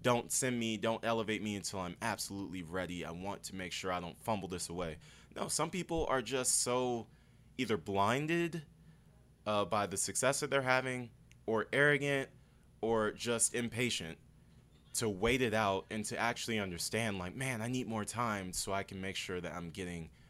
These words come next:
better at my craft." Some people just ain't got it. They just don't have that mindset. Tiffany Stratton is not one of them, and it's showing in her matches. Her match against Becky was absolutely insane. Um, she has this Barbie gimmick, but, man, she didn't wrestle like one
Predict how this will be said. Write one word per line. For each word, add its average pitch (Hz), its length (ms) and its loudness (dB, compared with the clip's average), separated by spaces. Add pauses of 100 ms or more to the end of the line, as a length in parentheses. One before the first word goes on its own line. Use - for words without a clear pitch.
(140)
better 92 300 0
at 85 120 -6
my 85 140 -8
craft." 87 420 -4 (280)
Some 117 200 -8
people 120 220 -6
just 101 320 -2 (260)
ain't 104 160 -4
got 82 220 -6
it. - 80 -20 (440)
They 101 100 -4
just 101 200 0
don't 107 160 0
have 101 220 -2
that 92 120 -4
mindset. 87 500 -4 (380)
Tiffany 110 280 0
Stratton 90 400 -2
is 85 120 -2
not 90 200 -6
one 92 180 -6
of 87 100 -8
them, 95 240 -6 (280)
and 95 100 -6
it's 87 100 -6
showing 92 560 -2
in 90 100 -10
her 87 120 -8
matches. 87 520 -6
Her 113 120 -2
match 107 240 -2
against 90 300 -8
Becky 90 340 -4
was 82 220 -8 (100)
absolutely 87 480 -4
insane. 85 520 -6 (520)
Um, 80 340 -8 (120)
she - 180 -4
has 120 180 2
this 127 160 0
Barbie 107 300 4
gimmick, 110 380 0
but, 87 100 -10
man, 90 200 -4
she - 140 -4
didn't 104 220 0
wrestle 90 300 -2
like 80 180 -6
one 80 260 -8